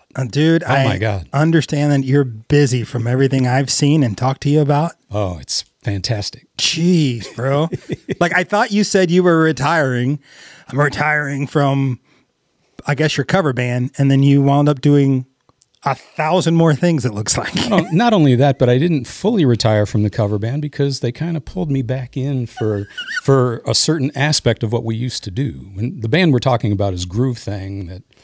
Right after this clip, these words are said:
Speaker 2: is a Saint Louis institution starting back in nineteen ninety-seven and still playing. But I retired in twenty twenty.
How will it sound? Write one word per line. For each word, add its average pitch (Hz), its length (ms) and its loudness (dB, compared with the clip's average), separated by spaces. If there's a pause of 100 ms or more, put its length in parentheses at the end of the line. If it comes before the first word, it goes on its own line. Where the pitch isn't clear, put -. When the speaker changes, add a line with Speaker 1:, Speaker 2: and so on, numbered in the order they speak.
(540)
Speaker 2:
is 98 180 -6
a 98 380 -6
Saint 120 280 -2
Louis 110 540 -2 (400)
institution 120 920 -2
starting 101 520 -2
back 98 300 -4
in 104 100 -4
nineteen 110 340 -2
ninety-seven 107 600 0
and 95 120 -2
still 107 320 0
playing. 104 520 -4
But 90 160 -8 (440)
I 113 100 -4
retired 113 720 0 (360)
in 113 120 -2
twenty 117 280 0
twenty. 120 680 0